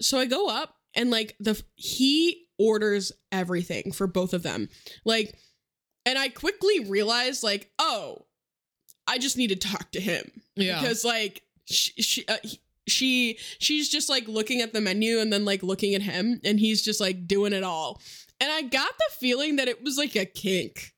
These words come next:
Speaker 1: that they
Speaker 2: Okay.
Speaker 1: were doing because, um, it was, like, he would order his stuff, and then, um, he would,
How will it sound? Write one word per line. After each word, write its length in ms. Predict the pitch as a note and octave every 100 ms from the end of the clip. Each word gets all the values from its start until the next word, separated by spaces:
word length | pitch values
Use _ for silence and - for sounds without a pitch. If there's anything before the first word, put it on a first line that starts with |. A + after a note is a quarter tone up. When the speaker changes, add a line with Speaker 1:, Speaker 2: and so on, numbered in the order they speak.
| -
Speaker 1:
that 200 | G3 G3+
they 160 | - G#3+
Speaker 2:
Okay. 80 | G#3
Speaker 1:
were 100 | G#3
doing 560 | G3 F#3+ C3+ C#3 E3+ - - -
because, 580 | C4+ C4 D4+ C4+ C4 B3 - -
um, 720 | A#3 A#3+ A#3 A3+ A3 G#3 G#3 - _ _ _ _ _ _ _ _ _
it 120 | B3 C#4+
was, 140 | C#4
like, 300 | C#4 A3+ - - _ _ _ _ _
he 160 | - E4
would 140 | D#4+
order 340 | B3+ C4 B3 A3+
his 300 | A#3 B3 C4
stuff, 540 | D4+ D#4+ F#4 - - _ _
and 180 | B3 B3
then, 380 | A#3+ A#3 A3+ A3+ -
um, 680 | G#3+ G#3 G3+ F#3+ F#3+ F#3+ G3 - - - - -
he 140 | E4+
would, 140 | F4+